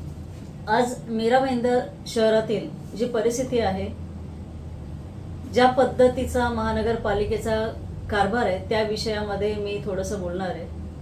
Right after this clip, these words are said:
विषय असा आहे की गेल्या वर्षी,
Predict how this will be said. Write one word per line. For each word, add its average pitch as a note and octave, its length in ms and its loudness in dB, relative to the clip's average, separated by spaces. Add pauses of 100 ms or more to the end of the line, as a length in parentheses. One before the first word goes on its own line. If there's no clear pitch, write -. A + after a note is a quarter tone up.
(520)
विषय B3 300 2
असा C#4+ 260 4
आहे G#3 260 0 (960)
की C4+ 480 2 (920)
गेल्या B3+ 280 8
वर्षी, A#3 480 2